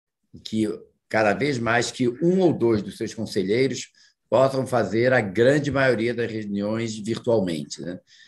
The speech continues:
Então, enqu-, mesmo que se reúna o grupo, é, cada vez mais aceito que um dos conselheiros, ou, é, possa, um, um ou dois, né, possam entrar virtualmente, justamente pelo que a Sandra abordou, pelas questões do tempo, do, de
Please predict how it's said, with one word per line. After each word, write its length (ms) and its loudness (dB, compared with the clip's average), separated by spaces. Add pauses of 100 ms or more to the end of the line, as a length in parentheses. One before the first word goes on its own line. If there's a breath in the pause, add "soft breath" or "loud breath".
(160 soft breath)
Então, 760 0
enqu-, 340 -4
mesmo 360 0
que 80 -8
se 160 -4
reúna 400 2
o 100 2
grupo, 580 -2 (440 soft breath)
é, 180 0
cada 280 2
vez 180 -2
mais 200 -2
aceito 540 -4
que 360 -2
um 200 4
dos 160 0
conselheiros, 880 0
ou, 320 -4 (180)
é, 220 -4
possa, 560 2
um, 340 -2 (140)
um 140 -10
ou 120 -6
dois, 280 0
né, 80 -4
possam 520 0
entrar 500 -2 (400 loud breath)
virtualmente, 600 2
justamente 380 -2
pelo 180 -4
que 80 -2
a 80 2
Sandra 300 -4
abordou, 380 0
pelas 220 -6
questões 540 -4 (220)
do 180 -12
tempo, 480 -6
do, 120 -14
de 380 -16